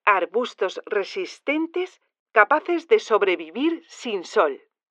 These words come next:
Y si tu balcón da al sur, gracias al sol y a las innumerables especies que venden en viveros y floristerías,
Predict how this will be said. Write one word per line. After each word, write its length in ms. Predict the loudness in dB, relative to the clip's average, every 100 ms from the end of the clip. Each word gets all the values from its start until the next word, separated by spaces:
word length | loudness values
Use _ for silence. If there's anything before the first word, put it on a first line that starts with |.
| _ _ _ _ _ _ _ _ _
Y 100 | -10
si 180 | -8 -6
tu 140 | -2
balcón 460 | 2 2 4 2 4
da 140 | 4
al 100 | 2
sur, 340 | 0 -4 -4 -6 _ _ _ _ _
gracias 480 | 0 0 0 -6 -2
al 140 | -4 -2
sol 320 | 2 2 0 _ _ _
y 140 | 0 6
a 60 |
las 240 | 6 6 0
innumerables 720 | -4 -2 2 4 2 -2 -2
especies 760 | -4 -4 -4 -4 -4 -2 -2 -4
que 200 | -4 0
venden 460 | 2 0 0 -4
en 160 | -4 -8
viveros 580 | -4 4 4 4 -2 -8
y 60 |
floristerías, 1000 | -2 0 -2 -4 -4 -4 -2 -4 -6 _